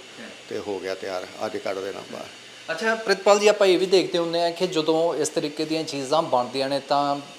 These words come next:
Speaker 1: ਜਿਨ੍ਹਾਂ ਦੇ ਵੱਲੋਂ ਬਣਾਈਆਂ ਜਾਂਦੀਆਂ ਨੇ, ਕਈ ਵਾਰ ਬੜਾ ਹੀ ਪਿਆਰ ਦੇ ਨਾਲ ਕੁਝ ਇਨਾਮ ਉਹਨਾਂ ਚੀਜ਼ਾਂ ਨੂੰ ਦੇ ਦਿੱਤਾ ਜਾਂਦਾ ਹੈ। ਫਿਰ ਚਾਹੇ ਕਿਸ਼ਤੀ ਹੋਵੇ ਜਾਂ ਕੋਈ ਵੀ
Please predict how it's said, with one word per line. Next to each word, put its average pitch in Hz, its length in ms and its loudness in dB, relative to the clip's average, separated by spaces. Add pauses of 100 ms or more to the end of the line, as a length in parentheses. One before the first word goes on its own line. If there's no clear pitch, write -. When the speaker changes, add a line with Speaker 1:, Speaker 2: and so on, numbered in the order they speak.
(140)
Speaker 1:
ਜਿਨ੍ਹਾਂ 139 240 0
ਦੇ 160 60 0
ਵੱਲੋਂ 147 240 -2
ਬਣਾਈਆਂ 143 420 -2
ਜਾਂਦੀਆਂ 135 260 -6
ਨੇ, 139 180 -6
ਕਈ 143 120 -2
ਵਾਰ 156 280 2 (400)
ਬੜਾ 143 220 10
ਹੀ 185 120 4
ਪਿਆਰ 147 360 6
ਦੇ 151 120 -4
ਨਾਲ 147 180 -2
ਕੁਝ 151 180 -4
ਇਨਾਮ 139 440 4
ਉਹਨਾਂ 143 200 -2
ਚੀਜ਼ਾਂ 139 320 -4
ਨੂੰ 139 140 -6
ਦੇ 120 120 -2
ਦਿੱਤਾ 117 300 -4
ਜਾਂਦਾ 113 300 -4
ਹੈ। 110 80 -4
ਫਿਰ 117 160 -8
ਚਾਹੇ 123 200 0
ਕਿਸ਼ਤੀ 135 360 -6
ਹੋਵੇ 123 220 -2
ਜਾਂ 135 140 -2
ਕੋਈ 139 240 -4
ਵੀ 151 200 -4